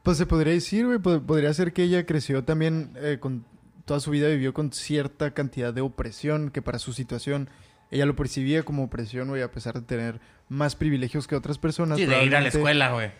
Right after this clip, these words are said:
Speaker 1: Ajá.
Speaker 2: O sea, para
Speaker 1: Ajá,
Speaker 2: empezar a
Speaker 1: para,
Speaker 2: tener,
Speaker 1: para
Speaker 2: para
Speaker 1: empezar,
Speaker 2: empezar,
Speaker 1: podía ir al
Speaker 2: güey.
Speaker 1: colegio, a lo mejor y nada más era una persona que veía más allá y quería, era más ambiciosa, pero no se lo permitía, güey. Entonces,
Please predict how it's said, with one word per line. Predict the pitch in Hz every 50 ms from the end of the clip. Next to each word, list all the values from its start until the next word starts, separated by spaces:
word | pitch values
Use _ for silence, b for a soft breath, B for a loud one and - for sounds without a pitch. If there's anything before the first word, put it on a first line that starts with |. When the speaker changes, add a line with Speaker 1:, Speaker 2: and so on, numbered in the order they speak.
| _ -
Speaker 1:
Ajá. | - 139 131 123 135 143 139 120 - - -
Speaker 2:
O | 113
sea, | 104 117 107 101
para | 117 139
Speaker 1:
Ajá, | 151 180
Speaker 2:
empezar | 226 226
a | 151
Speaker 1:
para, | 156 151
Speaker 2:
tener, | 139 131
Speaker 1:
para |
Speaker 2:
para | 139 151 139
Speaker 1:
empezar, | 139 131 139 139 135 175 202 190
Speaker 2:
empezar, | -
Speaker 1:
podía | 165 156 147
ir | 147 151 156
al | 165
Speaker 2:
güey. | 165 -
Speaker 1:
colegio, | 156 151 170 190 151 139 160 165 160
a | 147
lo | 143
mejor | 139 131 - - 131 135
y | 151 156 147
nada | 147 151 151 151
más | 151 151 147 147 - B B B B B B B - - -
era | 147 151 156
una | 160 165
persona | - 160 - - 147 156 147
que | - 165
veía | 147 139 139 135
más | 143 151 156 156 - 165
allá | 151 139 165 185 190
y | 160
quería, | 139 131 127 131 135 131 - - -
era | 135 143
más | 147 147 139 -
ambiciosa, | 165 156 147 139 - - 175 170 147 160 156 156 B B B B B B B
pero | - 160 147 147 139
no | 135 139 135
se | - -
lo | 156 151 -
permitía, | 160 143 143 135 127 - 151 170 175
güey. | 165 143 127 117
Entonces, | 127 135 - 135 135 127 143 147 147 139